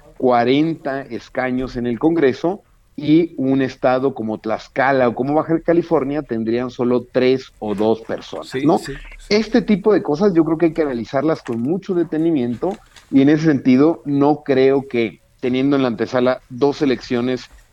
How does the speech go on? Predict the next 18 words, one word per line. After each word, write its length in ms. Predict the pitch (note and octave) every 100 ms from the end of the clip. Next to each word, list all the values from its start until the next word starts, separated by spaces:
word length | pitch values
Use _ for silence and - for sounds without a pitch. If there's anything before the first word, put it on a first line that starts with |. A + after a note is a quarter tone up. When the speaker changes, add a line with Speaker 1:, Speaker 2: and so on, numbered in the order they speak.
| - -
Speaker 1:
eh, 220 | B2 A#2+
eh, 240 | A#2+ A#2 -
este 380 | D3+ - D#3
año 360 | C#3 C#3 C#3 C3+
la 300 | C3 B2 A#2+
de 140 | A#2 A2+
las 160 | G#2
seis 160 | - B2+
gobernaturas, 580 | A#2+ A#2 A2 F#2+ G#2 G#2
el 80 | G2
próximo 360 | B2 C3+ B2
año 280 | B2 C3 B2+ - _ _ -
Coahuila 840 | C3+ A#2+ A2 B2+ C3+ B2+ A#2+ B2 _ -
y, 400 | B2+ B2+ C3 C3 A#2+
eh, 380 | A2 G#2 G#2 A2+
Estado 340 | - C3+ C3+
de 60 | B2+
México, 600 | A#2+ B2 B2+ F3+ G#3+